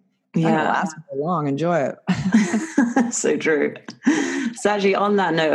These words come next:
Speaker 2: of, like, crazy ride, when people are going through extreme stress, I find, you know, it's very hard for people, and sometimes, you know, myself, to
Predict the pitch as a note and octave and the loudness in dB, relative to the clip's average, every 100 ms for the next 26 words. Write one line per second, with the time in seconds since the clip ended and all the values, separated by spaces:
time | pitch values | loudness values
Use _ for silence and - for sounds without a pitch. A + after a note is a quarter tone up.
0 | D3+ D3+ D3 - E3 D#3 C#3+ C#3 C3 - | 2 0 0 0 0 2 2 2 2 0
1 | - - F3 F#3 F3+ E3+ D#3+ D3 D3 C#3+ | 0 0 2 2 0 0 2 2 0 0
2 | C3+ C3 C3 B2+ - C#3+ C3+ B2+ D3 B2 | 0 0 -2 -2 -2 0 0 0 0 0
3 | - - - - - - - D3+ C#3 D3 | -2 -6 -14 -20 -20 -12 -4 -2 0 2
4 | C#3+ C#3+ C#3 C#3 D3+ C3+ - D3 D3+ C#3+ | 2 2 2 0 -2 -4 -2 0 0 0
5 | C#3+ C3+ B2 - C#3 C3 C#3+ C#3 C#3 C3+ | 0 0 -2 -2 -2 -2 -2 0 0 2
6 | C3 C3 C#3 C3+ B2+ - - - - F#3 | 0 0 0 0 -2 -2 0 0 0 0
7 | E3+ E3 - D3 C#3 C#3 | 0 -2 0 0 0 -4